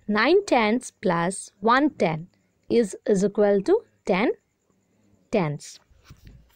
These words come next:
We call ten tens as one hundred and we write it as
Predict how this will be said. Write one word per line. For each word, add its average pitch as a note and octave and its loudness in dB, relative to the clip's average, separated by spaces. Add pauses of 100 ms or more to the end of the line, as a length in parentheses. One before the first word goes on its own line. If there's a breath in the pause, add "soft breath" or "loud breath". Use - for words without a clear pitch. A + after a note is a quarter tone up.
(640 soft breath)
We F4+ 6
call G#3+ 4 (480)
ten F4+ 4
tens A3 0 (180)
as G#3+ 0
one C#4+ 2
hundred G#3 0 (280)
and F#3 -2 (420)
we G#3+ 0
write A#3 2
it G#3 -4 (140)
as G3+ -2